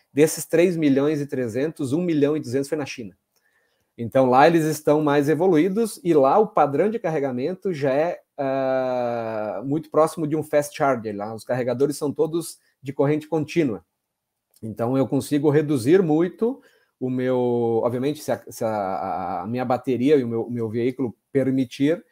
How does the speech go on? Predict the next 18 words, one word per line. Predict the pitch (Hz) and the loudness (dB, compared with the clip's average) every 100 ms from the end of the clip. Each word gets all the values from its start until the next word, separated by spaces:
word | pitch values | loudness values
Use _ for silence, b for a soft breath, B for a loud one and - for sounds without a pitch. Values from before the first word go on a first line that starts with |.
| _ _ _ _ | _ _ _ _
reduzir | 135 135 131 143 | -4 -2 0 0
muito, | 147 143 143 170 156 | 2 0 4 6 6
ah, | 147 139 | 4 0
o | 143 | 0
tempo | 139 147 156 147 | 0 0 0 0
de | 143 | -2
recarga. | 143 151 151 117 98 90 _ _ _ _ | 2 0 2 0 0 -10 _ _ _ _
Já | 117 156 | 0 2
no | 214 | 4
Brasil, | 233 202 123 180 247 | 6 6 6 0 -2
como | 135 | -2
a | 123 | -4
gente | 131 135 | -6 -8
está | - 143 | -6 -2
iniciando | 147 139 - 165 226 175 | 0 -2 -2 0 2 2
agora | 117 120 | 2 2
o | 120 | 0
processo, | 135 123 - 120 123 135 - 226 | -2 -6 -4 -2 -2 -2 -6 -10